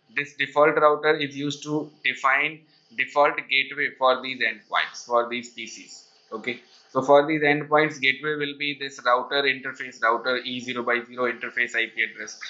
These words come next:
So I will configure this ten one one ten. This is the basic requirement that you need to fulfill always. You have to define a network subnet which will be used to assign I P addresses.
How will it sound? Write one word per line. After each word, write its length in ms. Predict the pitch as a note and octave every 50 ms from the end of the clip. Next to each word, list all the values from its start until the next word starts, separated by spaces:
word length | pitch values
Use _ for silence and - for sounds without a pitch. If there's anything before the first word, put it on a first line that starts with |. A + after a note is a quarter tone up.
| - - -
So 160 | - B2 B2+
I 120 | B2+ B2+ C3
will 160 | C#3 D3 D3
configure 520 | C#3+ C3 C3 B2+ - C3 B2+ C3 B2+ B2
this 380 | A#2+ D3 E3+ - - - - - _ _ - - - -
ten 200 | B2+ B2 B2+ B2 A#2+
one 200 | A#2+ A#2+ A#2+ B2
one 140 | C3 D3+
ten. 320 | D#3+ - - _ - - - _ _ _ _ _ _ _ _ _ _ _ _ _ _ _ _
This 220 | - B2+ D3 D3 E3+
is 140 | F3+ F3+
the 100 | F3 F3+
basic 400 | E3+ D#3 D#3 D3+ D#3 E3+ E3 D#3
requirement 600 | D3+ D3 D3 - C3+ B2+ C3 C3 C3+ C#3 C#3+ C#3+ C3+
that 200 | C3+ C3+ C3 C3+
you 160 | C3 C3 C3
need 240 | C3 B2+ B2+ - -
to 340 | - C3 C3 C3 B2+ A#2+ A#2 - _ _ _ _ _ _ _ _ _ _ _ _ -
fulfill 420 | - B2 B2 A#2+ A#2 B2+ B2+ B2+ B2
always. 440 | A#2+ A#2 A#2 A2+ A#2+ A#2 A2 - -
You 140 | A#2+ B2+
have 140 | B2+ A#2+ B2
to 100 | - B2+
define 560 | B2 B2+ A#2+ - B2+ B2 B2 B2+ C3 B2+ B2+ _ _ _ -
a 180 | A#2+ A#2+ A#2 A#2+
network 400 | A#2+ A#2+ A#2 A#2+ C3 C3 B2+ B2+
subnet 420 | - B2+ A#2 A#2 B2+ C#3 D#3 D#3+ - _ _ _ _ _ _ G2+
which 260 | A2+ B2 B2+ B2 - B2+
will 200 | B2 B2 B2 A#2+
be 80 | B2+ B2+
used 560 | B2 A#2+ A#2 B2 C3 C3+ C3+ C3+ C#3 B2 -
to 160 | C3+ C3+ B2+
assign 380 | A#2+ A#2 - C3 C3 C3 B2+ B2+
I 140 | B2 B2
P 120 | A#2+ B2+ C3
addresses. 560 | B2+ A#2 A2+ B2+ B2 A#2+ - C#3+ C#3+ C#3+ -